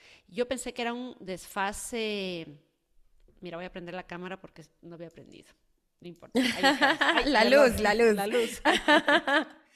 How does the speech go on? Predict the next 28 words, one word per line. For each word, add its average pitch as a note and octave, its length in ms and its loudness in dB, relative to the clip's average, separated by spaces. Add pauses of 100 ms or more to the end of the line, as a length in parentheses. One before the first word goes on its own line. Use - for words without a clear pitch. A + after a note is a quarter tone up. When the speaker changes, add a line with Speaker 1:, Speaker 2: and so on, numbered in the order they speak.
(480)
Speaker 1:
Este, G3+ 800 -6 (300)
bueno, F#3 300 -8 (240)
y A#3 220 -8
nada, C#4 440 -4
em, F#3 680 -10 (520)
me G3+ 160 -10
di G#3+ 80 -8
cuenta C4+ 240 -4
que G3+ 100 -10
no G3+ 80 -10
me A3+ 80 -8
llegaban A#3+ 260 -6
mis B3 80 -14
periodos A#3 260 -10
menstruales, C#4 580 -8 (300)
fui - 160 -10
al G3 80 -6
doctor A#3+ 380 -8
después G3 240 -14
de F#3 80 -12
seis G#3 260 -10
meses G#3+ 500 -12
y F#3 340 -12 (300)
todo F#3+ 300 -8
el G#3 80 -12
panel F3+ 320 -8
hormonal F3+ 420 -6
que F#3 300 -8